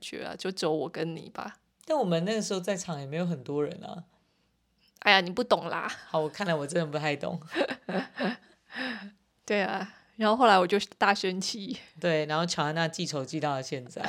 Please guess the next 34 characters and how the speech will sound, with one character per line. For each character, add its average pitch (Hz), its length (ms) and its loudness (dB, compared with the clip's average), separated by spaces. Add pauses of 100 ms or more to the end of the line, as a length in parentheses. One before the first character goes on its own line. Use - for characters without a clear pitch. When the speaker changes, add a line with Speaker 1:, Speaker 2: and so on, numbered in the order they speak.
(360)
Speaker 2:
<laughs> - 400 -20
我 180 120 2
都 190 80 4
不 185 60 0
知 196 40 6
道 185 120 8
为 190 100 4
什 180 100 0
么 147 80 0
她 165 100 -2
要 170 60 4
把 156 160 2
自 135 100 -8
己 160 100 -6
关 156 160 2
在 151 80 -2
楼 127 160 -2
上， 135 240 -6
然 127 100 -6
后 143 140 -2
还 139 100 -6
要 135 80 -4
记 151 160 -8
仇 135 160 -4
记 135 140 -8
到 131 120 -4
现 131 240 -8
在， 139 160 -8
到 156 140 2
底 139 80 -2
谁 139 240 2
为 143 160 -4
难 147 240 -4
谁？ - 420 -6